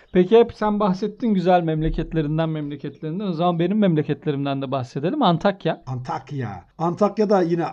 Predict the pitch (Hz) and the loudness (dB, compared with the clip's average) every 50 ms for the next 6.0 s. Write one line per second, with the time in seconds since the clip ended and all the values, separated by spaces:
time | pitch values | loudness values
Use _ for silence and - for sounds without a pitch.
0 | - _ - - 156 165 170 170 175 196 190 170 180 208 233 226 - - 190 202 | -10 _ -10 -4 0 2 2 4 4 4 4 4 4 2 0 -2 -2 2 4 6
1 | 214 208 208 - 196 170 175 170 165 160 156 147 143 143 139 139 135 131 123 - | 6 6 4 2 0 2 2 0 0 0 0 0 0 -2 -2 -2 -2 -4 -8 -10
2 | - - - - 165 165 165 156 165 - - 160 165 - - _ _ - 175 165 | -12 -6 0 2 4 6 6 4 2 -2 -2 -2 -2 -2 -4 _ _ -4 -4 -2
3 | - 180 196 220 220 196 - - 160 139 131 131 _ - 143 135 131 127 _ - | 0 0 0 0 0 -4 -10 -12 -14 -16 -16 -18 _ -16 -16 -14 -16 -12 _ 4
4 | 233 233 233 254 220 165 139 143 131 131 175 180 170 - - 135 127 123 120 120 | 4 6 6 6 4 2 0 -6 -8 -6 -6 -6 -8 -10 -12 -12 -12 -12 -12 -14
5 | 117 117 - - 123 170 240 311 202 185 185 165 190 185 160 139 - 131 120 123 | -18 -20 -18 -16 -16 -14 -8 -2 2 2 4 4 4 2 2 0 -4 -6 -8 -8